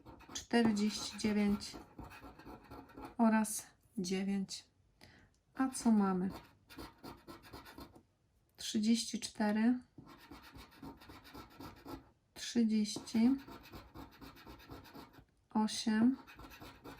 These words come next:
dwadzieścia dziewięć. Już myślałam, sześć niestety. Siedem.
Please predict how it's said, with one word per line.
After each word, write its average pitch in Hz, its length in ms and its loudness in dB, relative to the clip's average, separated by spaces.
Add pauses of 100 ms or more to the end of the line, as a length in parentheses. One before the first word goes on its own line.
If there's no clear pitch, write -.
(1800)
dwadzieścia 208 1120 4
dziewięć. 190 1000 2 (800)
Już - 420 -4
myślałam, 202 680 2
sześć - 600 0
niestety. 208 840 2 (2000)
Siedem. 208 680 4